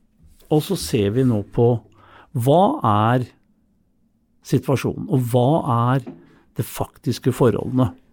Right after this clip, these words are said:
Jeg tror ikke at det er sånn at det er bare ringe til Russland og kjøpe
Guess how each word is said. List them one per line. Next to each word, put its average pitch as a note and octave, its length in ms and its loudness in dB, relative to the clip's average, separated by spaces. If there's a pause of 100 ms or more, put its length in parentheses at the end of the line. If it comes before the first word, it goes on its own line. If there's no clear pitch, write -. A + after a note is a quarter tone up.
(1600)
Jeg E3 320 4
tror A#2 320 0
ikke C#3 220 -2
at C3+ 80 -4
det C3+ 80 0
er A#2+ 180 0
sånn B2+ 320 0
at A2+ 140 -6
det C3+ 80 -2
er A#2+ 80 -2
bare A2+ 220 0 (500)
ringe A2 500 2
til A#2 140 -2
Russland A2 340 -6
og B2 140 -4
kjøpe A#2 840 -2